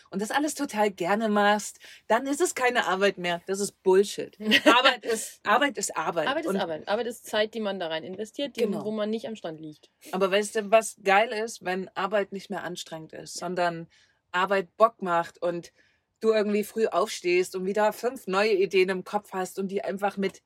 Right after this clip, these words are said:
Speaker 1: Leichtigkeit, ohne
Speaker 2: Ja.
Speaker 1: Schwere umsetzt. Ich finde, das
Speaker 2: Oder halt auch, wenn man's, wenn's nicht leicht ist, dann trotzdem voller Elan an diesem Problem sitzt und denkt so: „Okay, irgendwie muss ich das jetzt lösen“, und
Speaker 1: Genau.
Speaker 2: dann so tausend Ansätze dafür hat.
Speaker 1: Aus dem Mangel raus, hin in die Fülle und da
Speaker 2: Ja.
Speaker 1: einfach,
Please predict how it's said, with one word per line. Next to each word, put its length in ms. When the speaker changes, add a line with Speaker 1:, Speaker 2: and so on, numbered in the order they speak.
Speaker 1:
Leichtigkeit, 840
ohne 160
Speaker 2:
Ja. 60
Speaker 1:
Schwere 340
umsetzt. 480
Ich 140
finde, 220
das 460
Speaker 2:
Oder 280
halt 140
auch, 180
wenn 100
man's, 240
wenn's 220
nicht 200
leicht 280
ist, 140
dann 120
trotzdem 380
voller 240
Elan 320
an 100
diesem 180
Problem 520
sitzt 180
und 80
denkt 160
so: 120
„Okay, 220
irgendwie 380
muss 160
ich 60
das 160
jetzt 140
lösen“, 440
und 140
Speaker 1:
Genau. 0
Speaker 2:
dann 120
so 80
tausend 320
Ansätze 400
dafür 280
hat. 80
Speaker 1:
Aus 140
dem 100
Mangel 380
raus, 340
hin 160
in 120
die 80
Fülle 420
und 200
da 220
Speaker 2:
Ja. 100
Speaker 1:
einfach, 400